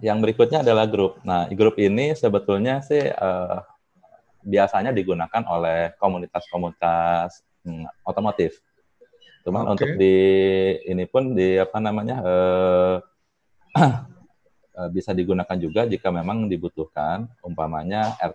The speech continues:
Speaker 1: T gitu kan. Grupnya itu berdasarkan R T-nya, berdasarkan R W-nya. Jadi satu grup ini R W berapa nih?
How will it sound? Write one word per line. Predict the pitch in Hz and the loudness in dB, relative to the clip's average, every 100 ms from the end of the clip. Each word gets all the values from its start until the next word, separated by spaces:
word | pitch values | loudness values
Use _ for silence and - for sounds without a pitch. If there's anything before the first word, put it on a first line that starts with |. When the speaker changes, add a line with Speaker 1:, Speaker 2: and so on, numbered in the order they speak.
| - | -2
Speaker 1:
T | 110 80 - - | -2 -2 -6 -16
gitu | 73 76 71 | -16 -12 -8
kan. | 71 73 | -8 -10
Grupnya | 78 80 82 80 | -10 -10 -8 -8
itu | 104 | -4
berdasarkan | 82 76 - - 82 | -4 -4 -6 -2 -4
R | 80 78 | -4 -10
T-nya, | - - - 92 101 | -8 -12 -6 -6 -6
berdasarkan | 87 78 76 85 85 | -6 -6 -6 -8 -8
R | 78 | -6
W-nya. | 76 - 78 69 _ _ _ _ _ _ _ _ | -6 -6 -12 -12 _ _ _ _ _ _ _ _
Jadi | 73 78 107 | -8 0 0
satu | 95 87 | 0 -2
grup | 82 95 110 | 0 0 0
ini | 90 107 | -2 0
R | 104 87 | 2 4
W | 87 | 2
berapa | 85 82 - 80 | 2 0 2 2
nih? | 117 110 90 | 2 0 -2